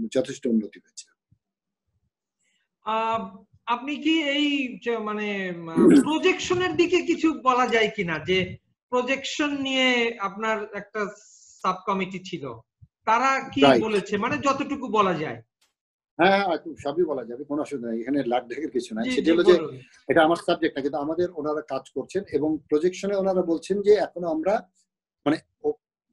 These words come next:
Speaker 1: একদম precisely বলতে পারি না, কিন্তু বলছে আমরা এখনো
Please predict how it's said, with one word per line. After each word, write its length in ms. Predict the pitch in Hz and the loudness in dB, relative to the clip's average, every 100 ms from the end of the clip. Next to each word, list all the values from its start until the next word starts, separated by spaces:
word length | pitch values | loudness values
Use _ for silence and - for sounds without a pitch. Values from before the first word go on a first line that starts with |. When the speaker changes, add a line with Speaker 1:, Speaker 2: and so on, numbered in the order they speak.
| 226 - | -16 -4
Speaker 1:
একদম 580 | - 147 - - 233 | -4 -4 -14 -2 0
precisely 540 | - 185 - 196 196 208 | 0 -4 2 4 6 6
বলতে 220 | 208 214 | 4 4
পারি 140 | 226 | 2
না, 80 | 226 | 2
কিন্তু 260 | - 160 170 | 0 2 2
বলছে 320 | 143 156 202 | 2 0 2
আমরা 320 | 185 202 208 - _ _ _ _ | 2 2 -2 -8 _ _ _ _
এখনো 720 | 151 156 - 226 240 254 254 | 0 0 0 0 2 2 0